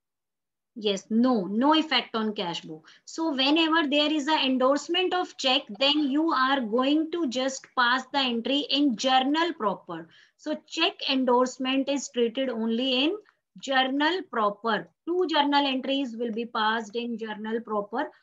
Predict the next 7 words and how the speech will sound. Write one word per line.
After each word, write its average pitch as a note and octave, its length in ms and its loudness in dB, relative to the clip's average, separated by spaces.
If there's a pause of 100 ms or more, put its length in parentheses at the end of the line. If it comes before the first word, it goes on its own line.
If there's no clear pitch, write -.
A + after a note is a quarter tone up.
(240)
First E4 420 0
journal C#4+ 380 2
entry, C#4+ 420 0 (220)
receiving B3 540 -4
of B3 180 -4
the C#4 120 -2
check. D4 260 0